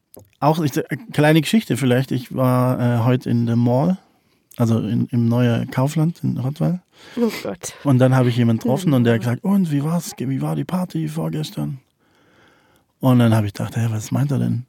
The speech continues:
Speaker 1: Ich blick's gar nicht." "Ah, die Party, die Party." Und ich so, "Hä?"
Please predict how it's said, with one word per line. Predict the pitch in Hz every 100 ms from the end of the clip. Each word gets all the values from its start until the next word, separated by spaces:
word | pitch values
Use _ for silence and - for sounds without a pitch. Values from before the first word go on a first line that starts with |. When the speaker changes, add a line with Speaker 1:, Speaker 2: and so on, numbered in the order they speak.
| _
Speaker 1:
Ich | - -
blick's | 123 -
gar | - 117
nicht." | 117 123 _ _ _ _ _ _ _ _ _ _ _ _ _ -
"Ah, | -
die | 120
Party, | 160 185 175 127
die | 120
Party." | 156 185 175 123
Und | 117 127
ich |
so, | 110
"Hä?" | 98 87 127 143